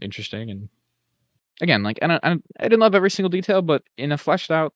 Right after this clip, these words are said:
ser-, series, maybe I could, uh, I could be brought around on that. And again, it is worth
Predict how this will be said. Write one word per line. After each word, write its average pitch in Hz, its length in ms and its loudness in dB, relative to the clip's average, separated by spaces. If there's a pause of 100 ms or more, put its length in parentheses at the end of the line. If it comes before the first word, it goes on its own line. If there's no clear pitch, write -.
(140)
ser-, - 320 -4
series, 156 420 -2
maybe 139 300 -2
I 127 80 0
could, 123 200 -4
uh, 123 260 0 (120)
I - 80 -12
could 135 140 -12
be 123 80 -8
brought 127 200 0
around 127 340 -4 (100)
on 95 140 -12
that. 90 200 -10 (880)
And - 80 -6
again, 175 220 2 (500)
it 214 80 -2
is 208 160 2
worth 151 320 2